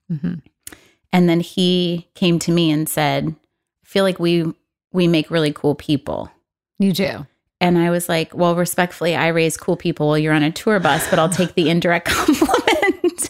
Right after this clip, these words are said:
Speaker 2: <laughs> That's fine. And you're not wrong. So we tried for two years and nothing. So I, I don't
Speaker 1: You
Speaker 2: know.
Speaker 1: tried for two years. I mean,
Speaker 2: Mm-hmm.
Speaker 1: like,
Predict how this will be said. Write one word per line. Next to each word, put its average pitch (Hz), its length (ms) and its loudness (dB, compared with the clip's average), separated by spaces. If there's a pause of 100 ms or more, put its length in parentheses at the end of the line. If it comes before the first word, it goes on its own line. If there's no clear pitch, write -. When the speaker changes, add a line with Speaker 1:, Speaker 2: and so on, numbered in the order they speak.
Speaker 2:
<laughs> - 300 -4
That's 202 320 0
fine. 180 640 2 (580)
And 196 100 4
you're 196 100 4
not 175 200 2
wrong. 151 380 0 (500)
So 214 200 0
we 196 100 2
tried 196 300 0
for 190 100 0
two 196 180 0
years 185 320 2
and 165 140 2
nothing. 175 380 2
So - 140 -2
I, 185 300 0 (160)
I 220 140 2
don't 294 140 6
Speaker 1:
You 277 100 6
Speaker 2:
know. 285 80 6
Speaker 1:
tried 202 100 2
for 269 160 2
two - 260 0
years. 180 400 0
I 165 60 6
mean, 170 100 4
Speaker 2:
Mm-hmm. 165 80 4 (200)
Speaker 1:
like, - 100 -12